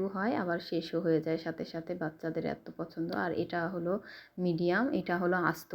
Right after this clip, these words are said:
পুরো আস্ত থাকবে, ওইটা পালস নিয়ে, আর এটা পুরো পালসটা ফেলবো না, আস্ত। এই তো তিনভাবে তিনটা বানাই, তো যার যেভাবে পছন্দ। তো একটু রেসিপিটা দেখবেন নরমাল, কিন্তু কিছুই না, তিনটা সেমই, একটু খালি চালায় ডিফারেন্ট।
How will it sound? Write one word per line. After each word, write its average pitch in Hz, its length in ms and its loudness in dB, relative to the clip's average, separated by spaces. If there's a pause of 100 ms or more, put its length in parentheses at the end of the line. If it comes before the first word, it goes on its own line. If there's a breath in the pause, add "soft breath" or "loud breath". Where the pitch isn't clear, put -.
(100)
পুরো 214 260 6
আস্ত 160 320 2
থাকবে, 156 360 -6
ওইটা 185 240 -4
পালস 180 400 0
নিয়ে, 226 220 4
আর 269 100 4
এটা 175 260 -2
পুরো 180 220 0 (120)
পালসটা 170 400 -2 (200)
ফেলবো 170 340 -2
না, 208 100 -2
আস্ত। - 320 -2 (680 loud breath)
এই 208 160 0
তো 202 160 -4
তিনভাবে 202 500 4
তিনটা 196 360 0
বানাই, 185 360 2
তো 240 180 -2
যার 214 400 6
যেভাবে 208 380 4 (100)
পছন্দ। 202 420 -2
তো 269 140 2
একটু 233 340 4
রেসিপিটা 202 480 2
দেখবেন 202 340 2
নরমাল, 302 440 10
কিন্তু 214 420 -2
কিছুই 185 360 -2
না, 160 120 2 (320)
তিনটা 180 560 -2
সেমই, 165 520 2
একটু - 260 -4
খালি 240 240 0 (120)
চালায় 190 360 2
ডিফারেন্ট। 156 460 -4